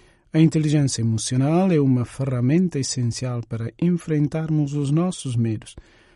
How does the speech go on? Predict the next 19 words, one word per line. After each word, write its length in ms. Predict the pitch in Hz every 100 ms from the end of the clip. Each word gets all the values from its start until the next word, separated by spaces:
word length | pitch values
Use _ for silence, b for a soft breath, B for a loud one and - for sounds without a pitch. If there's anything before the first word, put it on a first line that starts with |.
| B
lidarmos 720 | 127 120 117 123 123 120 117 -
com 320 | - 113 113 -
as 180 | 113
nossas 560 | 107 113 127 131 - 113
emoções 640 | 117 113 110 147 180 208 b b b b -
e 60 | 185
encontrarmos 760 | 185 190 185 202 185 180 156 -
equilíbrio 840 | 185 202 165 139 156 170 175 180 - b b -
nas 460 | 139 135 131 120
decisões 720 | 117 127 196 - 120 120 120 -
que 120 | 110
tomamos, 540 | - 127 185 147 131
completou. 680 | - 117 107 104 - - - - _ _ B B B B _
Matilde 480 | 160 170 196 175 160
Fernandes 500 | - 175 180 135 -
considerou 640 | 127 123 - 120 139 135
ainda 420 | 135 131 127 113
que 240 | 110 123 -
esta 520 | 123 147 - - 170